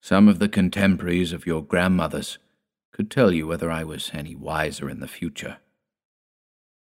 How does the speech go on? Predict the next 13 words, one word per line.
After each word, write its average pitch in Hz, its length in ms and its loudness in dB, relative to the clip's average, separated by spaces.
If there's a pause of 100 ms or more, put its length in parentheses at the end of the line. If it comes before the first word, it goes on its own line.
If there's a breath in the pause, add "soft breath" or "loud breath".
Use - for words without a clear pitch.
I 90 220 0
still 92 500 2
shudder - 580 -2 (520)
to 73 120 -8
think 82 320 -6
that - 160 -6
if 87 120 -4
I 90 120 4
had 90 120 0
succumbed 85 560 -2
to 82 80 -8
my 80 200 -4
enemies, 73 560 -6